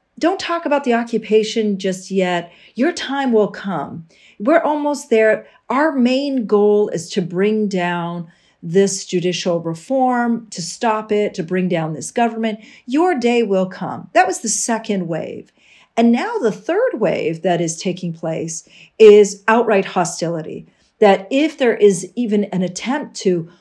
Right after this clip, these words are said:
wave the Palestinian flag or to talk about, um, uh, talk about Israel's apartheid or to talk about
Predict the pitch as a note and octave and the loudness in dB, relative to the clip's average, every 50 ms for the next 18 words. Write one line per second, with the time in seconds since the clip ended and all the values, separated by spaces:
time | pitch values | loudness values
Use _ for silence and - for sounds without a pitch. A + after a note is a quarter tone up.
0 | _ - - F3+ G3+ G#3+ A3+ C4 C#4+ C4+ A#3 - - F3+ E3+ E3 D#3+ D#3+ - F3 | _ -8 0 4 6 6 6 6 4 0 -2 -4 -4 -2 -2 -2 -2 -4 -4 -4
1 | E3+ E3 E3 - - F3+ E3+ E3+ E3 D#3+ D#3+ - - E3 D#3+ E3 E3+ - - - | -4 -4 -4 -6 -8 -6 -6 -4 -6 -6 -8 -6 -6 -6 -6 -4 -6 -8 -8 -6
2 | - F3 E3 E3 - G3 F#3 - - - B3+ C#4+ D4+ - B3 F#3 F3 E3 D#3 D#3+ | -6 -6 -4 -4 -6 -8 -10 -10 -10 -8 -8 -6 -4 -4 -4 -2 0 2 2 2
3 | E3+ - - _ _ _ _ _ _ _ _ - F#3 F3+ E3+ E3 D#3+ D#3+ - - | 0 -2 -6 _ _ _ _ _ _ _ _ -2 -2 0 0 -2 -4 -6 -8 -6
4 | - E3+ E3+ - G#3 - C4+ C4 A#3+ G#3 - - F3 D#3+ F3 F3+ E3 - - E3 | -4 -4 -4 -2 -2 -2 0 2 2 0 2 0 -2 -2 -2 -4 -4 -4 -8 -10
5 | - - D#3 D#3 D#3+ - C3 E2+ D#2+ E2 G#2 D3+ D3 D#3 - F3+ E3 - - A3+ | -10 -10 -10 -10 -10 -10 -10 -8 -8 -8 -8 -8 -10 -10 -10 -10 -10 -8 -8 -6
6 | A#3+ C#4+ - B3+ G3+ F#3+ F#3+ E3+ E3 D#3+ D#3+ D#3+ | -6 -4 -4 -4 -2 0 2 2 2 2 0 -2